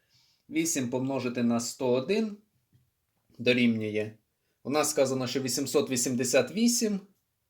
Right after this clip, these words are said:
але ми знаємо, що вісім помножити на сто одинадцять було би вісімсот вісімдесят вісім, а вісім помножити на сто один буде вісімсот вісім. Не дорівнює вісімсот вісімдесят вісім.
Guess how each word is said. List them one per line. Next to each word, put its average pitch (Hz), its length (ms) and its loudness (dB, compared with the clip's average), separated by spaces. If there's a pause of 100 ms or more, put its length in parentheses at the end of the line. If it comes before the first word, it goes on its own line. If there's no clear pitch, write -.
(580)
але 196 160 -4
ми 170 120 0
знаємо, 131 340 2
що 123 380 2 (100)
вісім 147 340 0
помножити 143 500 2
на 139 120 2
сто 170 220 2
одинадцять 107 640 0
було 123 260 2
би 165 140 0
вісімсот 120 520 0
вісімдесят 117 600 -2
вісім, 107 360 -6
а 127 60 -2
вісім 147 300 -4
помножити 131 420 -4
на 123 140 -4
сто 135 180 -6
один 190 300 -2
буде 143 220 -4
вісімсот 123 600 -4
вісім. 110 440 -6 (840)
Не 143 180 -6
дорівнює 104 500 -2
вісімсот 117 560 -6
вісімдесят 110 720 -4 (360)
вісім. 104 460 -8